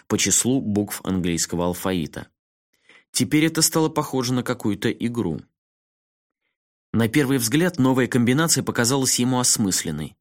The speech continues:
Он сразу же выделил спрятавшееся в ней «they were born». Хоть и была в этом некая натяжка, но Анда разглядел в ряду букв некий скрытый смысл.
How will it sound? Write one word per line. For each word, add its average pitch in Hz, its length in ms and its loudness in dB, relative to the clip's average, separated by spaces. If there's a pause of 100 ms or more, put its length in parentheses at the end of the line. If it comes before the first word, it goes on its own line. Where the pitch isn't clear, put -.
(440)
Он 120 180 2
сразу 143 400 2
же 123 140 0
выделил 127 400 2
спрятавшееся 117 800 0
в 101 80 -4
ней 113 240 2 (300)
«they 110 500 0
were 104 380 2
born». 95 560 -2 (1300)
Хоть 110 240 0
и 120 80 4
была 110 300 2
в 98 40 0
этом 98 220 0
некая 98 400 0
натяжка, 101 720 -2 (300)
но 107 280 2
Анда 120 280 2
разглядел 107 500 2
в 98 80 -2
ряду 104 240 0
букв 104 540 -4 (180)
некий 113 400 0
скрытый 110 420 0
смысл. - 580 -2